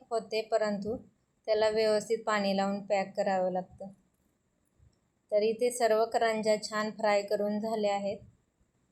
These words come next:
आणि बघू शकता एकदम छान अशा आपल्या खुसखुशीत करंज्या झाल्या आहेत. इथे मी करंजी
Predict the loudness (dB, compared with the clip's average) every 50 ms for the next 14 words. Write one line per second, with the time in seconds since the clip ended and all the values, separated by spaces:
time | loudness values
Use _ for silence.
0 | _ _ -12 -8 -6 -4 -2 0 0 0 0 0 -2 -2 -4 -8 -6 -2 0 2
1 | 2 2 2 0 -4 -4 -4 -4 -4 -4 -6 -10 -10 -8 -6 -6 -4 -4 -4 -4
2 | -6 -6 -4 -2 -2 -2 -2 -4 -8 -6 -4 -4 -4 -4 -6 -12 _ _ _ -16
3 | -16 -16 -14 -14 -14 -12 -8 -8 -10 -6 -2 0 2 2 2 2 2 0 0 0
4 | 0 0 -2 -2 -2 -2 -2 -2 -4 -6 -10 -10 -12 _ _ _ _ _ _ _
5 | _ _ _ _ _ _ _ _ _ _ _ _ _ _ _ _ _ _ _ _
6 | _ _ _ _ _ _ _ _ _ _ _ _ _ _ _ _ _ _ _ -18
7 | -16 -12 -6 -4 -2 -2 -2 2 4 4 4 4 4 2 0 -2